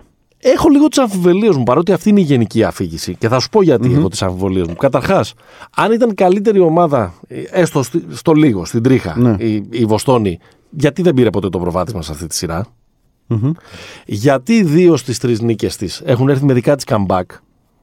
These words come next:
Speaker 1: Δηλαδή, δεν είχε ακριβώς τον έλεγχο η Βοστόνη σε, σε όλη τη διάρκεια της, ε, της σειράς.
Speaker 2: Ναι.
Speaker 1: Ε, απλά ήταν, ήταν ίσως λίγο περισσότερο team effort αυτό που βλέπαμε σε σχέση με τους Bucks που, που, που προφανώς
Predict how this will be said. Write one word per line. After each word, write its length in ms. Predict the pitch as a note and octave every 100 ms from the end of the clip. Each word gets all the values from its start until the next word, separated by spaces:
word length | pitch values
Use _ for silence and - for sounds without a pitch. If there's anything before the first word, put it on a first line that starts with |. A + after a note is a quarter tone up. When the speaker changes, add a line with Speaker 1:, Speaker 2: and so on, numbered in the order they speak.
| -
Speaker 1:
Δηλαδή, 380 | G3+ F3+ F3 E3+ -
δεν 120 | D4
είχε 160 | D4+ C4
ακριβώς 380 | B3 G3 F3+ D3
τον 180 | B2+ A#2+
έλεγχο 340 | A2+ F#2+ G2
η 40 |
Βοστόνη 500 | F2 E2+ - E2 D2+ - _ _
σε, 400 | - G#2+ F#2+ F#2
σε 140 | -
όλη 180 | G#2 F#2+
τη 120 | F#2
διάρκεια 380 | F#2 F2+ E2+ F2
της, 280 | F2+ D#2+ F2+
ε, 200 | E2+ E2+
της 120 | F2+
σειράς. 360 | G2 E2 D#2 - _ _
Speaker 2:
Ναι. 180 | G#2+ G#2 A#2+ _ _ _
Speaker 1:
Ε, 120 | - C#3+
απλά 260 | C3 G#3+ A#3
ήταν, 260 | A3+ G#3+
ήταν 200 | G#3+ A3+
ίσως 180 | A3+ A3
λίγο 220 | A3 A#3 -
περισσότερο 600 | - F3+ D#3+ G#3+ G#3+ G3+ G3
team 280 | G#3+ G#3
effort 260 | F#3+ C#3+ A2
αυτό 200 | F#2+ A2+
που 60 | G#2
βλέπαμε 400 | B2 F3+ G3+ G3
σε 140 | D#3
σχέση 300 | - F#3+ E3
με 100 | D3
τους 180 | B2 A2
Bucks 180 | E3+ A#3+ -
που, 160 | G#3 F3
που, 120 | F3+
που 280 | E3+ E3 D#3 _
προφανώς 580 | - C3 B2 B2+ E3+